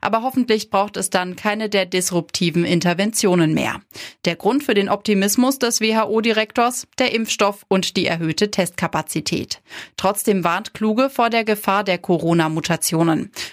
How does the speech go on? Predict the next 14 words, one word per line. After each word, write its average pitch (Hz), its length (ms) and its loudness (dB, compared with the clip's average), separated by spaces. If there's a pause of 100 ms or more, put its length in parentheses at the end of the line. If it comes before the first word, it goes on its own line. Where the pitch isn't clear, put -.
Manche 208 420 0
würden 254 220 2
sich 214 200 0
mehr 226 220 2
als 208 160 -2
fünfzig 233 480 0
Prozent 190 400 0
schneller 175 320 0
verbreiten 208 720 -2
und 247 380 2
könnten 226 340 0
schwere 185 400 -2
Krankheitsverläufe 175 1000 -2
auslösen. 160 680 0